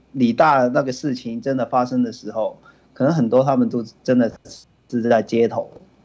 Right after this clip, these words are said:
对。呃，但是因为我那个片子好像平行时空那样子，就好像，啊，他们在里面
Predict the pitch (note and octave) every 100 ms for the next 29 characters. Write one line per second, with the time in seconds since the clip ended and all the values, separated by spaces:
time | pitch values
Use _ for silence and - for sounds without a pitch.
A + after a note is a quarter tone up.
0 | _ - - - - - - D2+ - -
1 | D#3+ F3 F#3 F3 C#3 F3+ F#3+ C#3+ B2 D3
2 | B2 D#3 C#3+ D3 G#2+ E2 _ - - _
3 | - A2 D3 C3 A2+ - _ _ _ _
4 | - A#3 B2 - B2 - A2+ - A#2+ A2+
5 | A2 - B2 A#2 - A2+ C#3 A2 C3 B2
6 | C#3 B2+ A#2+ C3 A#2+ B2+ A2 A2 A#2